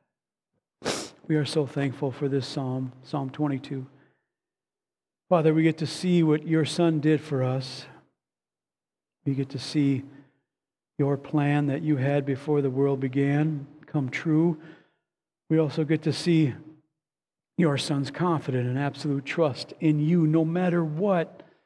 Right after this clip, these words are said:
he would not be shaken. We ask you to help us be more like him in every way.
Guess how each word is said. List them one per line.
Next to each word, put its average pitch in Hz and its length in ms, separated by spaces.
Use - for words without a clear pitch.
he 214 80
would 170 240
not 190 300
be 170 120
shaken. 143 540
We 143 200
ask 139 300
you 151 80
to 135 100
help 131 220
us 127 140
be 135 160
more 131 240
like 127 220
him 135 280
in 123 80
every 127 220
way. 110 420